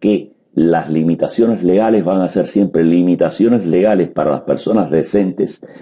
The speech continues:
y que no tenían propósitos aviesos.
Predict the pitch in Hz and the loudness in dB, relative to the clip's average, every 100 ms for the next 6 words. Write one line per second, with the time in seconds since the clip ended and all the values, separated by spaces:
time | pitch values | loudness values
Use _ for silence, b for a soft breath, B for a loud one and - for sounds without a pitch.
0 | B - 107 95 90 87 90 98 78 - | B -2 0 2 0 0 2 0 0 -2
1 | 76 - 87 98 - 95 - - 78 80 | 0 0 -2 -2 -2 -4 -6 -8 -2 2
2 | 98 - - - | 2 0 -6 -10